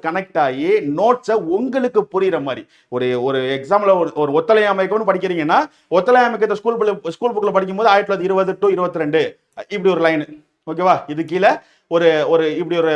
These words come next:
மார்க் போட்டு காந்தி, ஓகேவா? ஏன்னா காந்தி தான் அதை பண்ணாரு. அடுத்தது இப்படி பாக்குறீங்க. அடுத்தது வந்து ஆயிரத்தி தொள்ளாயிரத்தி இருபதுல நாக்பூர் ஐ என் சி இந்த மாநாட்டுல அதை ஏத்துக்கிட்டாங்க, சி விஜயராகவாச்சாரியார், சி விஜயராகவாச்சாரியார்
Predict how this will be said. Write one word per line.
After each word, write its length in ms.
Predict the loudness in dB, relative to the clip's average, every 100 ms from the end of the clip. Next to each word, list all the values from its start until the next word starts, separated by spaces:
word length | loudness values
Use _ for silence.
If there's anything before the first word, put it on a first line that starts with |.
| 0
மார்க் 260 | 2 0 0
போட்டு 200 | -4 -2 -4 -6 _ -4
காந்தி, 360 | -2 -2 -6 -10 -12 _ _ _ _
ஓகேவா? 320 | -4 2 2 2 -2
ஏன்னா 120 | -10 -2 0
காந்தி 200 | 0 0
தான் 160 | 0
அதை 80 | 0 -2
பண்ணாரு. 320 | -4 -4 -6 -12 -8
அடுத்தது 300 | -6 -4 -6 -6 -14 _ -10
இப்படி 160 | -6 -2 -2
பாக்குறீங்க. 300 | -2 -6 -4 -4
அடுத்தது 260 | -4 -4 -4
வந்து 160 | -2 -4 -4 -4
ஆயிரத்தி 240 | 0 0 -2
தொள்ளாயிரத்தி 260 | -4 -4 -2
இருபதுல 340 | -2 0 0 -2 -6 _ _ _
நாக்பூர் 600 | 0 0 0 -4 -2 -2 -4 _ _ _ _ _ _ _ _ _ _ _ -4
ஐ 40 | 0 0
என் 100 | 0 -2
சி 140 | -4 -6 -10 _ _ _ _ _ _ _ _ -6
இந்த 100 | -4 0
மாநாட்டுல 360 | 0 0 -2
அதை 100 | -2 -2
ஏத்துக்கிட்டாங்க, 480 | -4 -4 -4 -4 -8 -8 -12
சி 120 | -8 -4 -4
விஜயராகவாச்சாரியார், 1040 | -2 0 2 2 0 -4 -6 -2 -2 -4 -8 _ _
சி 80 | -6
விஜயராகவாச்சாரியார் 960 | -2 0 0 -2 -6 -10 -12 -6 -6